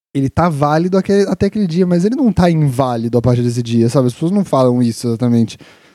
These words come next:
Até aquele dia ele tá válido, mas depois não, não necessariamente ele não está válido. Só tá falando, ó, até esse dia aqui tá ok. E depois? Não, depois a gente deixou em aberto. <laughs>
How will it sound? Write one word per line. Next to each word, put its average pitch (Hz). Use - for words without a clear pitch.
Até 202
aquele 202
dia 175
ele 185
tá 240
válido, 170
mas 160
depois 180
não, 208
não 180
necessariamente 185
ele 143
não 135
está 131
válido. 107
Só 202
tá 165
falando, 190
ó, 117
até 117
esse 120
dia 120
aqui 131
tá -
ok. 127
E 185
depois? 156
Não, 185
depois 175
a 214
gente 214
deixou 208
em 226
aberto. 180
<laughs> -